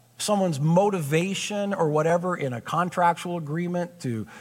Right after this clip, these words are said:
uh, looking at a situation, whether we should buy this or not buy that, and I get a word of knowledge from the Lord, and I know that I'm not supposed to do it. And there have been so many times, you know, that it's just been Holy Spirit, Holy Spirit,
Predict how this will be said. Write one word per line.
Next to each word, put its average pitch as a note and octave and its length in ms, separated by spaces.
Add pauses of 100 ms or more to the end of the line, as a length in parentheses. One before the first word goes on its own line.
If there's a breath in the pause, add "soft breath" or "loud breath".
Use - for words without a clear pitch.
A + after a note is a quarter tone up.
(140)
uh, C3 320
looking E3+ 420
at D#3+ 120
a D3+ 40
situation, D#3+ 460
whether D3+ 160
we C#3 80
should A#2 200
buy D3 240
this D#3+ 220
or A#2+ 60
not C3 260
buy E3 160
that, E3 240
and C#3+ 80
I B2+ 60
get D3+ 160
a C#3+ 40
word E3+ 200
of D#3+ 80
knowledge E3 320
from E3 120
the D#3 60
Lord, G3+ 280
and E3 100
I D3+ 100
know F#3+ 400
that E3+ 140
I'm D3+ 120
not E3 180
supposed E3 340
to F3 60
do G#3 160
it. - 120 (540 soft breath)
And F#3+ 160
there G#3+ 100
have G3 100
been F3 120
so A3 160
many A3+ 180
times, A3 560 (380 loud breath)
you F#3 120
know, G#3 240
that F#3 140
it's E3+ 140
just - 220
been D3 220
Holy B3+ 920
Spirit, - 680 (600)
Holy F3+ 360
Spirit, C3+ 440